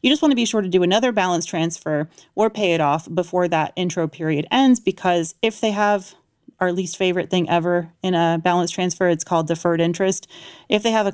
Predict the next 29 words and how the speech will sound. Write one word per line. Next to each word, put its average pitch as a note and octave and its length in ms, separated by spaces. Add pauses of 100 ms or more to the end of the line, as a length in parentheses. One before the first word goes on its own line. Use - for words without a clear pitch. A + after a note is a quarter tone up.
a F#3 120
deferred F#3+ 280
interest F#3+ 320
clause, A3+ 380 (320)
it G#3+ 140
could C4 180
mean G#3 240
that F3 140
they're F3+ 100
gonna F3 320
go E3+ 500
back E3 460
to A#3 100
the G#3+ 80
beginning F3+ 520
and E3 200
pretend E3 340
like F3+ 160
you've F#3 100
been F#3 120
paying F#3+ 220
interest D#3+ 480
on D#3 160
that F3+ 160
ten F#3+ 220
K D#3+ 240
for D3 340 (140)
two A3 140
years G3+ 440